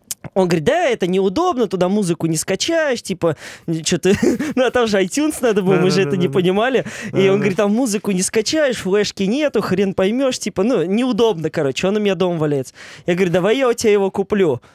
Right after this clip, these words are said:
Speaker 1: Он говорит: "Ну, почем?" И я такой, ну, просто на шару такой: "Давай, говорю, за двести рублей". Он такой смотрит на меня и говорит:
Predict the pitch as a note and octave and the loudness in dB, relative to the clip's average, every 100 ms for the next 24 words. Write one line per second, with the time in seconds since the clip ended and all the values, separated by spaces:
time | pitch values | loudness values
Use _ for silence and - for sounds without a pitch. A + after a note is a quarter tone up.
0 | _ F3 F3+ F#3 E3+ G3 F#3+ A3 - G#3 | _ -2 0 0 -2 -2 0 0 0 0
1 | D3+ C#3 F3+ G3 G#3+ A3 F#3 A3+ C#4+ C#4+ | 0 -2 0 0 0 0 0 0 0 0
2 | - F3+ F#3 - G#3 F3 E3 E3 D3+ G3 | 0 0 0 0 0 -2 -2 0 2 2
3 | B3 A#3+ F#3+ F3+ E3+ F3+ F3+ - E3+ E3 | 0 0 0 0 0 0 -2 -2 -2 0
4 | D#3+ C#3+ B2 - - - _ - F3 G3 | 0 0 -2 -10 -20 -20 _ -2 0 0
5 | - E3+ - F3+ G#3 G3+ G3 F3 D#3 D#3+ | 0 0 0 0 0 0 -2 0 0 -2
6 | D#3 | -2